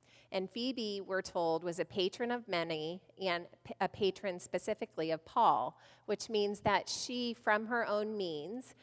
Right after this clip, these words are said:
helped to supply and support those who were spreading the gospel. So Paul would have entrusted, they would have finished the manuscript, they would have, um, prepared it for travel and sent it along, and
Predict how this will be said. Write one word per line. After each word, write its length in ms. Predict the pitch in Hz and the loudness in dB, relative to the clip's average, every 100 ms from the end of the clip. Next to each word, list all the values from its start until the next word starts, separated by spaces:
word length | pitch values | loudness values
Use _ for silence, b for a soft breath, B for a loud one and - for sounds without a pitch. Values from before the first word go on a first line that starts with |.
| b | b
helped 360 | - 220 202 - - | 6 8 8 0 -6
to 100 | 208 | -6
supply 540 | - - - 190 190 | -4 0 6 8 8
and 220 | 190 185 | 4 0
support 520 | - - - 190 165 - | -8 -10 -2 0 0 0
those 320 | 170 165 165 | 0 0 -2
who 180 | - 175 | -4 -4
were 160 | 160 160 | -4 -6
spreading 460 | - 165 151 147 | -2 -2 -2 -6
the 40 | 151 | -8
gospel. 600 | - - - - 104 - B B B | -6 -6 -6 -4 -4 -6 B B B
So 220 | - 190 | 0 0
Paul 320 | 180 233 226 | 4 8 10
would 120 | 233 226 | 8 4
have 140 | 202 | 4
entrusted, 720 | 170 180 - 220 - 233 - | 0 2 6 6 6 0 0
they 160 | 196 175 | 0 2
would 140 | 170 | 2
have 100 | 160 | 0
finished 480 | - 233 240 262 - | -4 -4 -2 -4 -6
the 60 | 226 | -4
manuscript, 920 | 180 160 160 - 165 208 - - - b b b b b | -2 -4 -6 -4 0 0 -2 -12 -14 b b b b b
they 100 | 175 | 0
would 180 | 170 156 | 2 2
have, 200 | 156 160 - - | 0 -4 -14 -4
um, 220 | 170 151 147 - 196 - | 0 0 -2 -12 -14 -14
prepared 500 | - - - 220 233 | -2 -2 0 2 4
it 180 | 240 214 | 2 0
for 100 | - | -4
travel 600 | 202 196 170 165 175 170 | -2 4 4 6 2 0
and 180 | 175 156 | -4 -8
sent 380 | - 214 190 214 | -4 -2 -2 -2
it 120 | 247 | 2
along, 500 | 214 190 165 160 160 | 2 4 4 2 -2
and 140 | 170 | -10